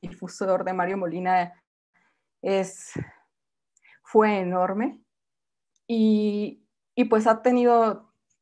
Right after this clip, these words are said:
eh, repercusiones, eh, importantes porque m-, varias de las personas que trabajaron con él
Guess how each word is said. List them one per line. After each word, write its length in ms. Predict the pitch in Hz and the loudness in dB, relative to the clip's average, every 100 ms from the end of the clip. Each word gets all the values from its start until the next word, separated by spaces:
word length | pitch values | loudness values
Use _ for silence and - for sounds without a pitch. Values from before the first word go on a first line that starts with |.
| _ | _
eh, 200 | - 202 | -2 -2
repercusiones, 1040 | 190 190 185 180 - - 220 226 220 - - | -2 -2 0 -2 -4 -2 0 -2 -4 -14 -14
eh, 460 | - 180 165 160 170 _ _ _ | -8 -6 -6 -8 -12 _ _ _
importantes 760 | 240 226 247 254 254 247 233 | -2 4 4 4 2 4 2
porque 320 | 233 190 - 214 | 0 -4 -2 -2
m-, 260 | 226 220 - | -2 -4 -6
varias 360 | 196 202 214 220 | 0 2 2 0
de 60 | |
las 140 | 226 220 | -2 -2
personas 420 | 208 - 208 214 | -6 -8 -8 -8
que 200 | 202 175 | -6 -6
trabajaron 580 | 175 165 170 - 190 196 | -4 -4 -4 -4 -6 -6
con 180 | 214 220 | -4 -2
él 220 | 240 | -4